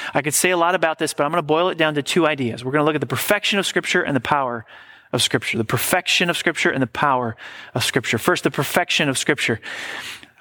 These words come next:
Uh, the Scriptures are perfect, trustworthy, and sure. These are incredibly strong adjectives in the text. Now, the word for right in there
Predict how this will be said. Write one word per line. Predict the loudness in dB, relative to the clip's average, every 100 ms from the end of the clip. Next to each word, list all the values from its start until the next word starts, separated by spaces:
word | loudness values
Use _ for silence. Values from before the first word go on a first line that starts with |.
| -2
Uh, | 0
the | 2
Scriptures | 2 2 0 0
are |
perfect, | -2 -2 -2 0 -2 0
trustworthy, | 0 0 0 0 0
and | 0 0
sure. | 2 4 4
These | 2 2
are | 2
incredibly | 2 0 0 0
strong | 0 0 2
adjectives | 0 -2 -2 0 0 -6 -12 -10 -2
in | 0
the | 2
text. | 0 0 0
Now, | 2
the | 4
word | 2 2
for | 0 0
right | 0 0 -2 -8 -6 -8 -10 _ _ _ _ -12 0
in | 2
there | 4 4 2